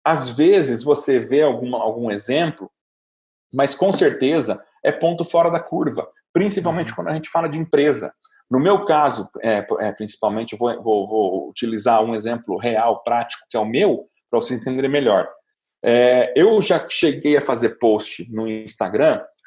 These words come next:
Speaker 1: em que eu alcancei organicamente, é, duzentos por cento mais do que a minha base de seguidores. Aí você pode falar, "Cara,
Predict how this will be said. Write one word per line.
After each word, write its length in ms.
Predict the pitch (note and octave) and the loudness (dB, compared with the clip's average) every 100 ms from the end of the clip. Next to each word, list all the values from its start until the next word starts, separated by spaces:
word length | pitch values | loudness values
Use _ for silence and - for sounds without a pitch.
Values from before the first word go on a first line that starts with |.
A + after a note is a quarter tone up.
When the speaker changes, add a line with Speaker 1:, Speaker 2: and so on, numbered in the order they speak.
| _ _ - | _ _ -6
Speaker 1:
em 100 | C3 | -6
que 220 | - E3 | -4 2
eu 180 | E3 D#3 | 4 6
alcancei 960 | E3+ A#3 - F#3+ F3+ - - C#3+ A#2 | 6 4 0 -6 -4 -6 -4 -2 -2
organicamente, 1120 | A2+ G#2 A#2 F#3+ G3 - G2 C3 C3 - - - _ _ _ _ | -4 -4 -4 -4 -4 -8 -6 -4 -4 -8 -14 -18 _ _ _ _
é, 240 | A#2+ B2 A#2+ | -2 0 0
duzentos 680 | A#2+ D#3 G#2+ D3 A3+ A3 - | 0 0 0 -2 0 -4 -4
por 200 | F3 C#3+ | -4 -4
cento 440 | - D3 D#3+ D3+ | -2 -2 -2 -4
mais 840 | C3 B2+ C#3+ F#3+ A#3+ C4 - - C3+ | -4 0 2 2 0 -6 -8 -10 -6
do 140 | D3+ | -6
que 120 | D#3 F3 | -2 0
a 120 | D#3+ | 0
minha 220 | D#3+ E3 | 0 -2
base 320 | C3+ C#3 C#3 | 0 0 -2
de 100 | B2+ | -6
seguidores. 840 | - C#3+ C3+ G#2+ F2+ - - - _ _ _ _ _ _ _ _ - | -4 -2 2 2 2 -4 -16 -20 _ _ _ _ _ _ _ _ -6
Aí 200 | G#2 A#2+ | -4 -4
você 120 | B2+ | -4
pode 220 | - B2+ | -4 -4
falar, 200 | - A#2+ | -2 -4
"Cara, 420 | - C#3 B2 E2+ | -4 -2 0 -2